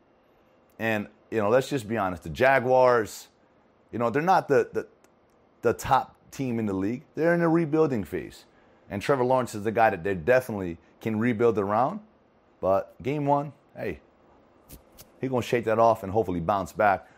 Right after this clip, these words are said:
with a little bit better performance next week. Down the line, Jameis Winston and the Saints, eh, sort of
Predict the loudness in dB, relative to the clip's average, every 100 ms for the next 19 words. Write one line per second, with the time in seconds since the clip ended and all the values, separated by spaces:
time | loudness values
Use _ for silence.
0 | _ -4 0 2 2 2 0 -4 -6 -6
1 | -6 -12 -20 _ _ -8 -6 -6 -8 -10
2 | -10 -20 _ _ _ _ _ 4 4 4
3 | 4 6 4 0 -12 -14 -4 0 2 2
4 | 0 0 2 2 2 0 -2 -8 _ -6
5 | -2 -2 0 0 0 -6 -16 -20 _ _
6 | _ _ _ _ _ -12 -12 _ _ -16
7 | 0 4 4 2